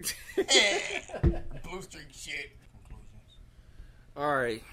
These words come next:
Speaker 1: ladies and gentlemen. <laughs>
Speaker 2: <laughs>
Speaker 1: This shit has been extremely interesting.
Speaker 2: Fair.
Speaker 1: I enjoyed myself. This definitely is, uh,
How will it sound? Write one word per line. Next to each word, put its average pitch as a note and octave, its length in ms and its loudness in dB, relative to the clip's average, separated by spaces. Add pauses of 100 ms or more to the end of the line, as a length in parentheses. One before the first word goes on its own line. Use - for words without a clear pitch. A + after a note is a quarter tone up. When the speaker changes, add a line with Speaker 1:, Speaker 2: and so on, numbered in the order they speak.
(220)
Speaker 1:
ladies A#2 280 0
and A2 80 -8
gentlemen. A2+ 320 -2 (680)
<laughs> - 280 -2 (440)
Speaker 2:
<laughs> - 40 -6 (840)
Speaker 1:
This B2+ 260 -8
shit B2 180 -6
has A2+ 200 -6
been A2+ 220 -8
extremely C#3+ 1040 -4
interesting. A2+ 640 -6 (1000)
Speaker 2:
Fair. F#2+ 480 -16
Speaker 1:
I G#2+ 100 -8
enjoyed G#2+ 360 -8
myself. G2+ 560 -10 (720)
This A#2 180 -2
definitely B2 460 0
is, A2 140 -4
uh, G2 320 -4